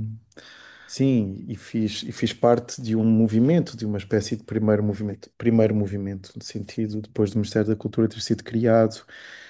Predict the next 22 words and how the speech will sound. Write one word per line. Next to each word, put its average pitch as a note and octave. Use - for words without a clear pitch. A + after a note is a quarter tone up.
de, G#2+
hum, G#2+
começar G#2+
a A2
levar G#2+
exposições G#2+
a G#2+
outros G#2+
lugares, A2
a, G#2
mas A2+
só C3+
verdadeiramente B2
tive A#2
noção A#2
do A2+
que A#2+
é A#2
esta A#2
lógica A2+
de G#2
centro-periferia A#2+